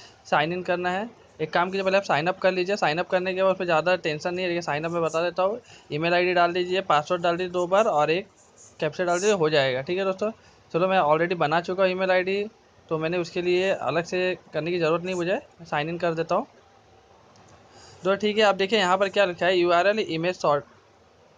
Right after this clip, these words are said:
दोस्तों पहले आपको कोई भी एक image ले लीजिए। चलिए मैं एक देखिए good night का image है, अभी रात का time है तो मैं video बना रहा हूँ। तो दोस्तों आप देख सकते हैं यहाँ पर एक good night का image आएगा। ठीक है, तो क्या करना है, इसे यहाँ से इसको share करना है।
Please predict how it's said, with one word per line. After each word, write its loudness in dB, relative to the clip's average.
दोस्तों -2
पहले 4
आपको 2
कोई 2
भी 0
एक 0
image 0
ले 0
लीजिए। 0
चलिए -2
मैं -2
एक -2
देखिए -6
good -6
night 0
का -2
image -4
है, 2
अभी -2
रात 2
का -4
time -2
है -4
तो -4
मैं -4
video -4
बना -2
रहा 0
हूँ। -8
तो -4
दोस्तों 0
आप 2
देख -4
सकते -6
हैं 0
यहाँ 0
पर -2
एक -2
good -6
night -2
का -4
image -2
आएगा। 0
ठीक -2
है, -2
तो -4
क्या 4
करना 0
है, 0
इसे -2
यहाँ 0
से 0
इसको -4
share 0
करना -2
है। -6